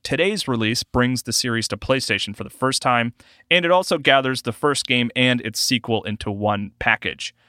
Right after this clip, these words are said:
I played and beat the original game on three D S, but it didn't leave a big impression on me. I remember it just being okay, but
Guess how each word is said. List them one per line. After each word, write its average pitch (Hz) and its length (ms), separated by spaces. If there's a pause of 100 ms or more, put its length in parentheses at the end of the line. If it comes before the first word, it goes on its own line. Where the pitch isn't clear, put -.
(520)
I 151 340
played 156 440
and 180 200
beat 190 260
the 135 120
original 147 340
game 127 260
on 110 120
three 131 180
D 117 120
S, 123 160
but - 240 (340)
it 143 120
didn't 339 240
leave 269 160
a - 60
big 151 300
impression 127 540
on 78 160
me. - 180 (140)
I - 60
remember 262 500
it 233 160
just - 240
being 139 300 (580)
okay, 120 600
but 120 200